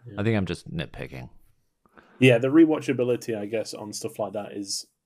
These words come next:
Speaker 1: kind of diminishes, doesn't it? It's, it,
Speaker 2: Yeah.
Speaker 1: the action stuff is kind of what, you know, the, the fast moving and spotting things in the background, and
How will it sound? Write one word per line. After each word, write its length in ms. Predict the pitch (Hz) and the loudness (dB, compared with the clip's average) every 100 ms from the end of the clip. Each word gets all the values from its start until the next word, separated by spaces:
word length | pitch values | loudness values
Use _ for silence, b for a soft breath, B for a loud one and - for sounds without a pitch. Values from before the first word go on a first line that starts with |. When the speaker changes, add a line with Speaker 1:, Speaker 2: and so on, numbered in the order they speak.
| _ _ _ _ _ | _ _ _ _ _
Speaker 1:
kind 160 | 135 113 | -2 -2
of 60 | 127 | -2
diminishes, 640 | 120 104 101 - - - - _ | -2 0 -2 -6 -12 -14 -20 _
doesn't 260 | 104 95 | 0 0
it? 120 | 92 - | -8 -6
It's, 280 | 117 123 - - | -6 -6 -8 -6
it, 100 | 120 | -6
Speaker 2:
Yeah. 100 | 78 | -6
Speaker 1:
the 140 | 127 117 | 2 2
action 380 | 117 - 113 101 | 2 -2 -6 -4
stuff 320 | - 104 - | -2 -2 -4
is 100 | 98 | -8
kind 200 | 107 101 | -6 -6
of 80 | 95 | -8
what, 140 | 98 | -12
you 340 | - - 139 120 | -14 -18 -4 -2
know, 120 | 98 | 0
the, 220 | 98 98 - _ _ _ | -2 -6 -8 _ _ _
the 80 | 117 | -6
fast 320 | - 104 - | -4 -6 -4
moving 460 | 107 101 98 98 98 | -2 -2 -2 -4 -6
and 220 | 95 95 - | -8 -10 -16
spotting 340 | - - 95 104 | -12 -2 -2 -2
things 220 | 107 98 | -10 -10
in 100 | 92 | -14
the 60 | |
background, 420 | 90 95 - 92 92 | -16 -18 -16 -18 -18
and 180 | 92 | -20